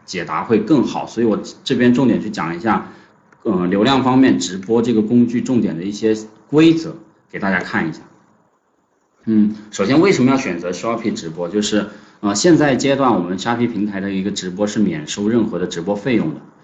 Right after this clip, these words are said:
然后同时呢，你直播的时候是我们会提供专门的一个区块，专门的一个曝光区间可以给你曝光，所以你，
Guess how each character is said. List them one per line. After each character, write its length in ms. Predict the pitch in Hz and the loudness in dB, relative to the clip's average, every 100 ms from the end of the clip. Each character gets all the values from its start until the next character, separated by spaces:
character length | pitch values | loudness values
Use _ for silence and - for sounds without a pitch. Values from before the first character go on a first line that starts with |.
| _ _ _ | _ _ _
然 180 | 82 90 | -6 -4
后 160 | 98 92 | -2 -2
同 220 | 98 120 | 2 2
时 180 | 87 98 | 2 2
呢， 120 | 110 | 4
你 120 | 98 | 4
直 140 | - | 2
播 160 | 98 123 | 0 2
的 80 | 117 | 2
时 140 | 104 | -2
候 160 | 92 104 | -2 -2
是 280 | - 101 - - | 0 -2 -2 -10
我 100 | 85 | -8
们 140 | 90 | -4
会 300 | 104 107 107 - - - | 2 2 2 -6 -18 -12
提 180 | - 92 | -10 -2
供 300 | 120 107 - - - _ _ - | 2 2 0 -8 -20 _ _ -4
专 200 | 120 120 | 2 4
门 240 | 98 95 | 4 4
的 100 | 98 | 2
一 60 | 95 | 0
个 100 | 104 | 0
区 240 | - 107 | -2 -6
块， 200 | - 95 | -4 -4
专 200 | 113 113 | 0 2
门 120 | 95 | 2
的 60 | 95 | 0
一 40 | |
个 80 | 98 | -2
曝 160 | 110 101 | 0 0
光 200 | 98 104 | 0 -2
区 140 | 101 | -4
间 280 | 98 101 98 - - | -4 -4 -6 -18 -18
可 100 | 98 | -6
以 60 | 92 | -4
给 120 | 90 | -2
你 80 | 90 | -4
曝 200 | 85 90 | -2 -2
光， 400 | 87 90 87 90 | -4 -4 -4 -4
所 160 | 92 95 | -4 -4
以 80 | 95 | -2
你， 240 | 87 82 | -2 -4